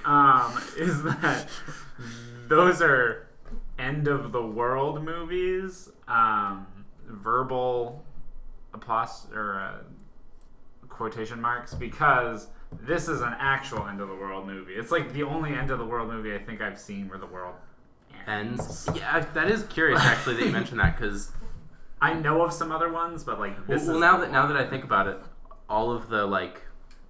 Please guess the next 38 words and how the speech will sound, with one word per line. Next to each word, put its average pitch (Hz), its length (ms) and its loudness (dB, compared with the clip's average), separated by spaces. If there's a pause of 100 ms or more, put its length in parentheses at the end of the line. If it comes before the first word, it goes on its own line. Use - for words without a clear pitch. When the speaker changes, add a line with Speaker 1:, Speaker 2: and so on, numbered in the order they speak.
(140)
Speaker 2:
apocalypse 101 680 -2
movies, 90 380 -6
I 98 60 -6
mean, 92 120 -8
the 95 60 -8
most 95 220 -6
recent 98 240 -6
I 90 80 -8
saw 90 260 -4
was, 87 260 -8
was 95 160 -10
San 92 220 -10
Andreas 90 460 -8
with 92 100 -8 (260)
Dwayne 90 200 -10
The 90 60 -6
Rock 90 200 -6
Johnson. - 360 -10
Speaker 1:
Right. 117 220 -8 (280)
Speaker 2:
It 131 80 -10
doesn't 156 200 2
actually 143 240 -2
end 120 220 -4
with 110 160 -6
the 101 120 -6
apocalypse. - 640 -4
It's, - 300 -12
it's 101 180 -12
a 101 60 -6
short 107 440 -2
period 101 220 -2
of 95 80 -10
time 95 300 -2
where 95 100 0
everything 98 240 -2
goes 92 180 -8
to 98 100 -16
shit. - 320 -8